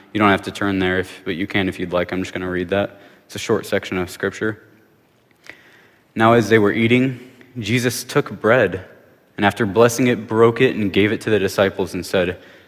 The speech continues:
'Take, eat, this is my body.' And he took a cup. And when he, when he had given thanks, he gave it to them, saying, 'Drink of it, all of you, for this is my blood of the covenant, which is poured out for many for the forgiveness of sins.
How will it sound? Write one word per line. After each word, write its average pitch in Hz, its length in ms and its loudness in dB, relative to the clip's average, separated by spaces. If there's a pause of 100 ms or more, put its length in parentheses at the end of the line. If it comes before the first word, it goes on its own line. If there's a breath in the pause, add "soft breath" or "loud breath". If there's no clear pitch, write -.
(160 loud breath)
'Take, - 400 -2
eat, 98 280 -6 (220)
this 110 220 -6
is 104 100 -10
my 98 160 2
body.' 82 360 2 (760 soft breath)
And 95 80 -4
he 98 60 -2
took 117 200 -2
a 104 60 -2
cup. - 600 -2 (680)
And 107 120 0
when 110 120 4
he, 113 160 4
when 110 180 -2
he 107 60 4
had 95 180 2
given 120 280 2
thanks, 113 500 -4
he 98 80 -6
gave 104 260 2
it 104 100 -8
to - 60 -18
them, 87 240 -6
saying, 87 440 -4 (540 soft breath)
'Drink 120 320 0
of 90 100 -2
it, 82 120 -4 (260)
all 113 220 2
of 98 120 0
you, 85 180 -4 (520)
for - 160 -8
this 113 240 -2
is 117 80 -6
my 117 220 2
blood 98 400 2
of 92 120 -4
the 95 80 -2
covenant, 107 520 -2 (500 soft breath)
which - 160 -8
is 113 120 -6
poured 120 360 2
out 110 160 6
for - 140 -6
many 95 400 0
for - 160 -8
the 98 80 -8
forgiveness 101 600 -6
of 85 100 -14
sins. 95 580 -8